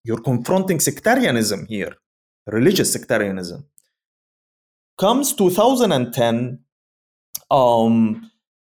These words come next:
and that's when you had the infamous incident of the murder of an Egyptian youth named Khaled Said, who later became, like, the icon for the two thousand and eleven revolution.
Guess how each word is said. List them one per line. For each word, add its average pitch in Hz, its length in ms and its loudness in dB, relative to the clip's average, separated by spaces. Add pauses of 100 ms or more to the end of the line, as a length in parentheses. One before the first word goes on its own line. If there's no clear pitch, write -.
(180)
and 135 580 2
that's 147 400 2
when 185 380 2
you 131 220 2
had 156 340 2
the 135 120 0
infamous 160 500 0
incident 113 680 -2
of 110 400 0
the 117 100 2
murder 123 640 2
of 107 200 -2
an 101 240 -2
Egyptian 123 440 -2
youth 139 400 0 (180)
named 117 300 -4
Khaled 123 340 0
Said, 113 520 -2 (960)
who 127 200 2
later 143 400 2
became, 120 340 -2
like, 117 220 0
the 104 80 0
icon 131 560 -2
for 113 180 -6
the 107 120 -2
two 113 160 -6
thousand 123 340 0
and 95 100 -4
eleven 113 300 -2
revolution. 104 840 -2